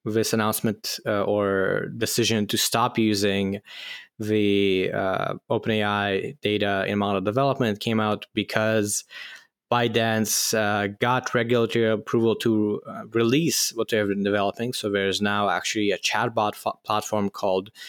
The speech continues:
Duobao that they have released. And so seemingly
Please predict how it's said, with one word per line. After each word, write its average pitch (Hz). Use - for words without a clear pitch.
Duobao 123
that 117
they 104
have 101
released. 104
And 107
so 101
seemingly 135